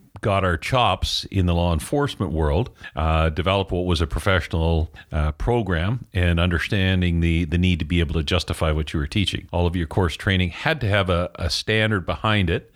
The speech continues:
The individual on, on how they would deliver it, that was up to them, but as long as the standards were being met.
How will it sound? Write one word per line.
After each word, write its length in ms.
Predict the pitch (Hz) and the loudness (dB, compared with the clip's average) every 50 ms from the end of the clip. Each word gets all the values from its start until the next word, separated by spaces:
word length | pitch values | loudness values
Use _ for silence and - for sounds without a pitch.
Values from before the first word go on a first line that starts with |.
| - - | -10 -6
The 160 | - 87 90 | -2 0 0
individual 640 | 95 101 95 82 98 104 98 95 101 95 92 90 87 | 2 2 2 2 2 2 2 2 2 2 2 2 2
on, 260 | 82 82 85 85 90 | 2 0 0 -2 -4
on 320 | - - 95 85 80 80 76 | -2 -2 0 0 0 0 -2
how 320 | 78 - - 95 95 95 | -4 -4 -2 0 0 2
they 80 | 90 90 | 2 2
would 180 | 87 87 78 | 0 0 0
deliver 380 | 73 92 101 151 214 220 165 101 | 0 0 0 0 0 0 0 0
it, 120 | 101 - - _ _ - | -2 -4 -8 _ _ -4
that 120 | - 87 | -2 -2
was 120 | 80 71 82 | 0 0 0
up 160 | 85 76 - | -2 -2 -4
to 80 | - 85 | -6 -4
them, 340 | 107 139 127 78 67 - - - - - - - - - - | -2 -2 -2 -2 -4 -8 -14 -18 -20 -20 -20 -20 -18 -8 -4
but 100 | - 78 | -2 -2
as 120 | 78 76 | 0 0
long 220 | 82 80 82 85 78 | 0 2 2 2 0
as 100 | 71 - | -2 -4
the 60 | - | -4
standards 440 | - 98 87 85 82 80 76 73 - | -2 0 2 2 2 0 0 -2 -4
were 120 | 90 78 | -4 -4
being 300 | 73 76 76 76 73 76 | -2 -2 -2 0 0 2
met. 280 | 90 98 85 - - | 2 2 2 0 -4